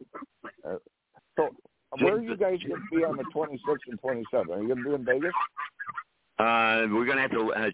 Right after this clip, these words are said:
Speaker 2: check, but let me just throw something out, James. I read this
Speaker 1: Yeah.
Speaker 2: a long time ago. There's a, there's an old story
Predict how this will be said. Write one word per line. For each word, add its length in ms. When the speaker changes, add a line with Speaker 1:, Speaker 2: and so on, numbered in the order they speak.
Speaker 2:
check, 320
but 160
let 160
me 180
just 160
throw 220
something 420
out, 200
James. 300
I 80
read 280
this 120
Speaker 1:
Yeah. 160
Speaker 2:
a 40
long 280
time 240
ago. 300
There's 200
a, 160
there's 200
an 120
old 240
story 420